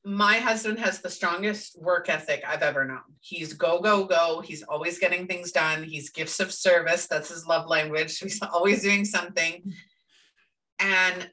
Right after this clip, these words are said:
but yet it's, "I don't have time for me. I don't have time for this. I don't know what I want." I'm, you know, so it, it was very much like a, there was all these things that were getting in the way of him reevaluating himself.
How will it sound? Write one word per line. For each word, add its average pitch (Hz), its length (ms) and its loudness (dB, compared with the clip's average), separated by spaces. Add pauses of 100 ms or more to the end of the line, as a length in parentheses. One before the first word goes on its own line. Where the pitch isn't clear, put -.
but 185 240 0
yet 180 160 4
it's, - 360 2
"I 170 100 4
don't 170 140 -2
have 175 120 -6
time 156 280 -6
for 202 140 -10
me. 170 380 -12 (420)
I 160 160 0
don't 165 320 -2
have 170 200 -6
time 156 260 -4
for 185 120 0
this. 147 560 -4 (640)
I 151 260 2
don't 160 220 0
know 165 140 2
what 175 140 0
I 175 80 2
want." 139 380 -6 (340)
I'm, 147 460 -2
you 170 180 -10
know, 170 180 0
so - 260 -2
it, 170 240 -2
it - 80 -18
was 165 140 -4
very 175 240 2
much 165 520 -4
like 156 180 -2
a, 139 420 2 (320)
there 190 100 2
was 180 140 2
all 214 140 6
these 214 260 -2
things 196 360 2
that 151 120 -6
were 156 80 -8
getting 165 300 0
in 165 100 -6
the 151 100 -2
way 165 260 4
of 143 140 0
him 151 220 -10
reevaluating 147 840 -2
himself. 226 540 2